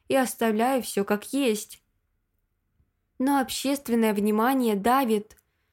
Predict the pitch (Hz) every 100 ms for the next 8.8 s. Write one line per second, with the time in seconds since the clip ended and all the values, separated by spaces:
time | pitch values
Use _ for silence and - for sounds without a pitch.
0 | _ - 202 220 233 220 202 208 196 233
1 | - 208 196 254 285 247 220 226 208 202
2 | 202 _ _ _ _ 254 262 254 247 254
3 | 262 233 - 220 220 214 - 214 208 220
4 | 254 240 220 208 208 208 - 240 262 277
5 | 226 202 - _ _ _ _ _ 277 254
6 | 220 247 247 214 214 220 226 220 208 -
7 | 202 208 247 277 - 202 - - 220 214
8 | 220 254 - 240 220 208 202